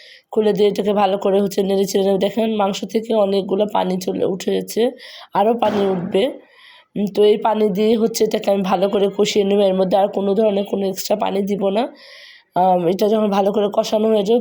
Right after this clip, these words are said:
পরে আমি পানি, আপনারা দেখতে থাকেন যে আমি কীভাবে এটা রান্না করি। তো এটা হচ্ছে ভালো করে যে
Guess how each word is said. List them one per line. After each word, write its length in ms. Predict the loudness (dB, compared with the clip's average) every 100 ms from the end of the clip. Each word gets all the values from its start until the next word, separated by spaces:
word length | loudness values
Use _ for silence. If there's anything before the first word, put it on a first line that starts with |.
| 2
পরে 220 | 2 2
আমি 220 | 2 0
পানি, 340 | -2 -2 0 0
আপনারা 320 | 0 0 0
দেখতে 300 | 0 0 0
থাকেন 440 | -2 0 -2 -2
যে 200 | -2 -4 -2
আমি 180 | -4 -2
কীভাবে 280 | -2 -2
এটা 140 | -2 0
রান্না 280 | 0 0 -6
করি। 360 | -6 -8 -8 -10 -20 -20 -20 -20 _ 0
তো 100 | 2
এটা 200 | 2 2
হচ্ছে 460 | 0 0 2 2 2
ভালো 340 | 2 0 0
করে 400 | 2 4 4 4
যে 240 | 2 2